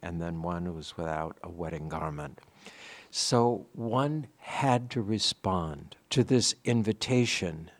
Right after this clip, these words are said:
to the banquet of the Lord, and one did not respond, and so they were thrown out.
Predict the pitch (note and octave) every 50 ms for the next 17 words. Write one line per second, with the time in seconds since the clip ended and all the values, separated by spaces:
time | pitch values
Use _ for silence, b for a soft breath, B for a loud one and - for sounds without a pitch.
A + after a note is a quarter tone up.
0 | A3+ - - - - A#2+ F#2+ G#2 G2 F#2+ G2+ G2 G2 G2+ G2+ - G#2+ G2 F2+ F#2+
1 | F2 - G2 F2+ F#2 F#2 F2 D#2+ D2 C#2+ D2 - - D#2 D2+ _ _ _ _ _
2 | B B B B B B B B B B B B _ - A2+ A#2 A#2 A2+ A#2 A#2
3 | - - - A2 G#2+ A#2+ B2 B2+ B2+ B2+ C3 - - G#2 F#2 B2+ A#2 G#2+ G#2 G#2+
4 | A2 A#2 A#2+ B2 - - - G2+ G2 - - - - G2+ F2+ E2+ D#2+ D2+ D2+ D#2
5 | D#2 - - - - - _ _ _ _ _ - - G#2 G2 - - A2 G2+ G2
6 | G2 G2 G2 - - - F2+ F#2 F2+ F2 F#2 F2 - - - G#2 F2+ F2+ F2 D#2+
7 | D2+ D2 C2+ - - - -